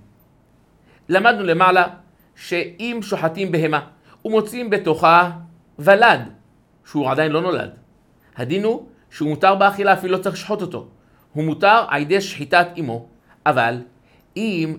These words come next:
לפני השחיטה הוא הוציא איזה איבר אחד, נמצא שבשעת השחיטה האיבר הזה היה בחוץ, ודאי שהאיבר הזה הוא אסור באכילה, זה נקרא איסור יוצא.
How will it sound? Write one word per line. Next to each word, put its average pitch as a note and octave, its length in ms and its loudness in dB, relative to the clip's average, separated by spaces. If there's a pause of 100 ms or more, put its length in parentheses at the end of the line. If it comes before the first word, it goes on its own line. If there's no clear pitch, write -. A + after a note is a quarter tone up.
לפני E3+ 280 -4
השחיטה E3 600 -2 (340)
הוא F3 180 2
הוציא F#3 260 -6
איזה E3 240 -2
איבר G3+ 380 0
אחד, F#3+ 240 -2 (1200)
נמצא D#3 380 -2
שבשעת D#3 360 0
השחיטה F#3+ 360 0
האיבר F#3 240 4
הזה F3 140 0
היה F#3+ 140 6
בחוץ, F#3+ 520 -4 (320)
ודאי D3 420 4 (260)
שהאיבר D#3+ 440 0
הזה F3 440 0 (240)
הוא D3 180 -2
אסור G3+ 220 -4
באכילה, E3 320 2
זה C#3+ 120 -6
נקרא E3 280 0
איסור E3+ 600 -2
יוצא. D3 340 0